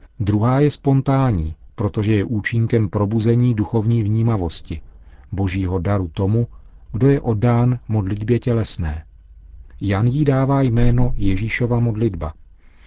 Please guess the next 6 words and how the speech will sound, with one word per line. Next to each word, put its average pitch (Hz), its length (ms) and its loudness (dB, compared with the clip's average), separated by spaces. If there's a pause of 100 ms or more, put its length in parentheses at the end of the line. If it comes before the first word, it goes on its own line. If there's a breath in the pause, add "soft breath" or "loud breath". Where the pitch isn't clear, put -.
(340 soft breath)
Je 101 140 0
tvořena 113 420 0
vzýváním 123 760 0
pouhého 127 540 -2
jména 110 440 0
Ježíš, 92 640 -6